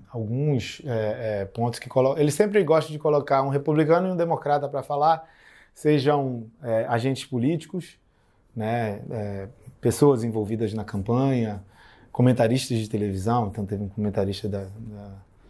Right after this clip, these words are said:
da N B C, uma comentarista da N B C contra uma, uma comentarista da Fox, cada um colocando seu viés, então é interessante pra gente entender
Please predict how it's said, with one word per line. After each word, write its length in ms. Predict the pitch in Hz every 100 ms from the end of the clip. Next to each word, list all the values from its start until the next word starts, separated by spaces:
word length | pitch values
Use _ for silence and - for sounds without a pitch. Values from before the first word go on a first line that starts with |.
| - - _
da 120 | 117 104
N 100 | 101
B 100 | 98
C, 540 | - 147 147 131 117
uma 160 | 117 110
comentarista 440 | 107 107 104 95
da 60 | 107
N 120 | 101
B 80 | 95
C 260 | - 131 123
contra 300 | 113 104 110
uma, 120 | 110
uma 220 | 117 110
comentarista 560 | - 107 104 101 - - _ - - _
da 100 | 113
Fox, 460 | - 147 143 - -
cada 220 | 135 123
um 100 | 131
colocando 400 | 127 120 123 117
seu 160 | - 104
viés, 400 | 110 131 127 113
então 180 | 120
é 40 | 120
interessante 520 | 117 117 113 127 120
pra 120 | 113
gente 260 | 107 113 117
entender 420 | 107 104 107